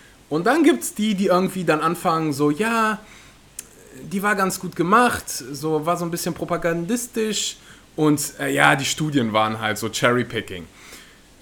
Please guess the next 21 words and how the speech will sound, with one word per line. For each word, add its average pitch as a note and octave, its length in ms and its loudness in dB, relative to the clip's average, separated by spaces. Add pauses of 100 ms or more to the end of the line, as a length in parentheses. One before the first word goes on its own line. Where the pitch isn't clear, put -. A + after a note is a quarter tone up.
(580)
Und F3+ 180 4
ich A3 120 -2
muss B3 260 4
dann A3+ 120 6
immer A#3 200 4
so A3+ 180 4
schmunzeln, F#3 800 4
weil D3+ 160 4
ich, - 240 -6 (480)
weil C3+ 180 2
du C3+ 80 2
ja B2 180 2
siehst, D3+ 360 -6
wer A2+ 80 2
so A2 120 -2
vor C3+ 280 2
dir D3 100 2
steht. - 400 -2 (680)
Und E3+ 120 0
dann, G3+ 280 2 (280)
ja, D3 340 2